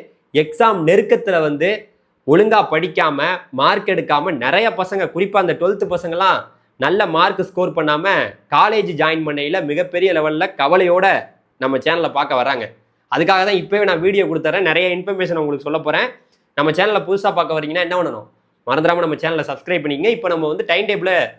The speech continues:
டீட்டெயிலா பார்த்துடலாம். அதாவது டுவெல்த்துக்கு வந்து பாத்தீங்கன்னா பிராக்டிக்கல் எக்ஸாம் வந்து பிப்ரவரி ஒன்பதாம் தேதியிலேருந்து பிப்ரவரி பதினாலாம் தேதி வரைக்கும் நடக்க போகுதுன்னு சொல்லியிருக்காங்க.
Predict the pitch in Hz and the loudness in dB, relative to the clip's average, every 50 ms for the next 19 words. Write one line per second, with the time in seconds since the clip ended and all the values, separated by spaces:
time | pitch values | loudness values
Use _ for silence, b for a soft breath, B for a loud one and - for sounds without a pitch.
0 | 131 147 170 165 170 160 165 147 135 135 123 - 131 127 135 180 247 - - - | -6 -6 -4 -2 0 0 0 0 0 -2 -2 -2 -2 0 2 0 0 0 -4 -14
1 | _ _ _ _ _ _ _ _ - 160 190 233 262 254 254 - 226 247 302 - | _ _ _ _ _ _ _ _ 0 2 2 4 2 2 2 2 4 4 2 2
2 | - 285 220 240 226 214 226 233 202 214 190 185 196 202 170 151 175 226 262 - | -2 0 2 4 4 4 4 2 0 0 2 2 4 4 4 4 2 0 -4 -8
3 | - _ _ _ _ _ _ _ _ _ _ _ - 165 185 226 269 240 - - | -14 _ _ _ _ _ _ _ _ _ _ _ 0 0 2 2 0 -2 -4 -4
4 | 240 220 220 208 180 - 190 180 175 170 175 170 208 190 180 180 165 208 226 226 | -2 -2 -2 -2 -2 0 -2 0 0 0 0 0 0 0 0 0 2 4 6 6
5 | 214 208 185 170 175 185 196 196 185 175 170 165 160 160 170 190 240 190 180 170 | 6 6 4 2 4 4 4 4 4 2 0 0 0 0 0 -2 -2 -4 -4 -2
6 | 175 202 214 202 180 147 160 156 175 180 180 175 165 151 147 143 147 151 156 156 | 0 0 2 2 2 2 0 2 2 2 2 0 0 0 0 0 0 -2 -2 -2
7 | 143 143 139 139 139 147 151 147 143 135 131 123 131 131 156 | -4 -4 -4 -6 -6 -6 -6 -4 -4 -4 -4 -4 -2 -2 -2